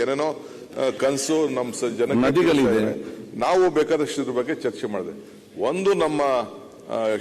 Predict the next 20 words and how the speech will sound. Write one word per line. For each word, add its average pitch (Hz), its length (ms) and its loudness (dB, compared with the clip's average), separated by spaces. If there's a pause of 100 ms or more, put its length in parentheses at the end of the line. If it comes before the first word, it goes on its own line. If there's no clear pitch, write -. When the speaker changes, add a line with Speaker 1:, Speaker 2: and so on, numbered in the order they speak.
Speaker 1:
ಶಾಸಕರುಗಳಿಗೆ 139 800 0
ಒಂದು 117 340 -2
ಸಪರೇಟ್ 147 480 -2
ಒಂದು 123 160 0
ಮೀಟಿಂಗ್ 147 320 -2
ಮಾಡಿ 123 160 -2
ಅವ್ರ 110 160 0
ರಿಕ್ವೆಸ್ಟ್ 139 360 -4
ಅಂದ್ರೆ, 131 280 -2 (760)
ಎಂಟು, 185 260 0
ಏಳು 165 320 2
ಗಂಟೆ 160 360 -2
ಮೇಲೆ 156 300 -2
ಎಂಟೈರ್ 185 440 -2
ನಿಮ್ಮ 156 300 -4 (180)
ದಕ್ಷಿಣ 165 320 -4 (120)
ಕನ್ನಡ 139 300 -4
ಜಿಲ್ಲೆ 143 480 -2
is 117 440 -6
dead. - 180 -2